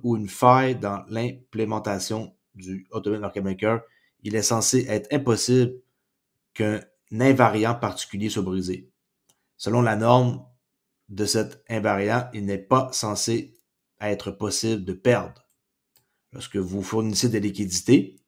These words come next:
à un Ultimate Market Maker déposant dans des pools, vous obtenez des jetons de liquidité qui, on appelle ça un L P,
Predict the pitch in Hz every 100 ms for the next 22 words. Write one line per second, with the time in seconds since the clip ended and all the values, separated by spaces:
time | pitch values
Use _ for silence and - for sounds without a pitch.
0 | _ _ 101 98 98 104 101 110 95 92
1 | 110 95 95 95 95 107 113 110 98 95
2 | 90 120 165 131 - _ _ _ _ _
3 | _ _ _ _ _ _ _ - 104 156
4 | - 131 139 160 123 113 107 123 123 95
5 | 95 90 - 120 107 95 95 92 107 95
6 | 95 110 104 98 92 _ 107 95 -